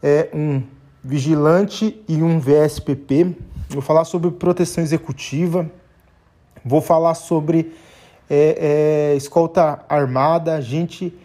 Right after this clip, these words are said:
embarcado, motorista V S P P, escolta a pé, veículos, né? Vou falar sobre o perfil da segurança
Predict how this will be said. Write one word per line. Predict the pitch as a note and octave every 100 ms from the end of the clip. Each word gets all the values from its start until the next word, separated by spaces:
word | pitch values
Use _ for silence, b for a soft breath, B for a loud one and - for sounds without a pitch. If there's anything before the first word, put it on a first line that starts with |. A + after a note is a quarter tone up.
| b b -
embarcado, | D3+ D#3 D3 C#3 - C#3 C#3+ E3+ D#3+ F3
motorista | C#3+ B2+ D3+ F#3+ G3 F3+ D#3 F3 - E3
V | C#3+
S | E3 D3+
P | - D3
P, | C#3+ C#3+ D#3+ F#3 F3 - -
escolta | - - - F#3 G3+ G3 F3+ D3+
a |
pé, | D3 - D3+ E3+ G3+ - b b b b b
veículos, | C3 B2 F#3 F3 F#3+ A3 - A#3 A3+ A#3 - - - _ -
né? | C3 D#3 G3 - - b b b b
Vou | C#3+
falar | D#3 F3+ F3 F3+
sobre | F3+ G3 E3+ E3 E3+
o | E3+
perfil | F#3 F3 - F#3 G3 F#3 - _ -
da | C#3 E3+
segurança | E3 - D#3+ D#3+ E3 D#3+ - D#3+